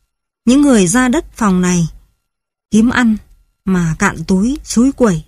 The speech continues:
sắp chết đói, đều vào hỏi việc các nhà mộ phu. Ngày nào cũng ùn ùn kéo đến. Người và người chồng đống lên nhau. Ăn ngủ thối hoắc năm gian nhà, vây quanh ở giữa một cái chuồng xia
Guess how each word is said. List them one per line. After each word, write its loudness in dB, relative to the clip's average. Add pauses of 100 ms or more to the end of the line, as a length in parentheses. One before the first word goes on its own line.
sắp -6
chết -4
đói, -2 (580)
đều 4
vào 0
hỏi -2
việc -2 (220)
các -6
nhà 2
mộ 0
phu. -2 (760)
Ngày 4
nào 4
cũng -2
ùn 4
ùn 4
kéo 0
đến. 0 (720)
Người 4
và 2
người 4
chồng 2
đống 2
lên 2
nhau. 0 (1800)
Ăn 2
ngủ 4
thối 0
hoắc -4
năm 2
gian 4
nhà, 0 (400)
vây 2
quanh -2
ở -2
giữa -2
một 0
cái -2
chuồng 0
xia 0